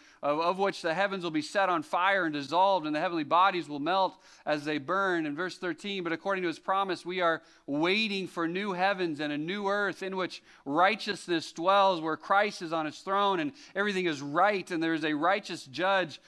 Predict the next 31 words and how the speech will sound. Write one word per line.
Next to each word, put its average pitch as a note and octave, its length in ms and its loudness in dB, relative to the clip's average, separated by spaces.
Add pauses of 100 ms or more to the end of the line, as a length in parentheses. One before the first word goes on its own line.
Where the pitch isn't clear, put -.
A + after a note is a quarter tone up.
(120)
reigning F#3 480 0
on F3 120 2
the D#3 80 0
new F#3+ 260 -2
heavens F#3 380 0
and D#3 100 -2
the D3+ 60 -2
new G3 240 -2
earth." G3 400 0 (180)
And D#3+ 100 -2
then G#3 100 0
in F#3+ 100 -2
verse F3+ 200 -2
fourteen, G3 560 -2
he's E3+ 140 -4
still G3+ 220 -2
talking G3 320 -2
to F3 220 -6
the E3 80 -2
believer. F3+ 400 -2
He D#3+ 80 0
says, E3+ 240 -6
"Therefore, D#3+ 600 -2 (320)
beloved, D#3+ 640 2 (220)
since G#3 400 -4
you G#3 240 -2
are F#3 260 6
waiting A#3+ 520 2
for G#3+ 280 2
these G3 340 -4
things." C#3+ 640 -4